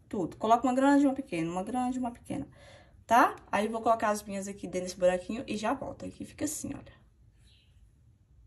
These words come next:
Voltando aqui, gente, já coloquei todos, olha. Depois a gente ajeita eles, tá? Pode deixar. Coloca eles assim, depois a gente ajeita, olha.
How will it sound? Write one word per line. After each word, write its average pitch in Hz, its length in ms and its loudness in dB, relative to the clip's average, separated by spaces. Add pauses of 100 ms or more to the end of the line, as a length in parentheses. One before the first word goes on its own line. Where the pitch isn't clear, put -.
(180)
Voltando 226 540 4
aqui, 240 160 -2
gente, 202 180 -4
já 202 80 -2
coloquei 233 400 2
todos, 170 380 -2
olha. 160 160 -4
Depois 240 300 -2
a - 20 2
gente 254 160 0
ajeita 277 380 2
eles, 190 260 -2
tá? 339 300 0 (120)
Pode 294 240 -2
deixar. 269 500 0 (540)
Coloca 208 380 0
eles 190 160 -4
assim, 240 220 -4
depois 269 160 -6
a 240 100 -4
gente - 80 -6
ajeita, - 560 -8
olha. 170 320 -8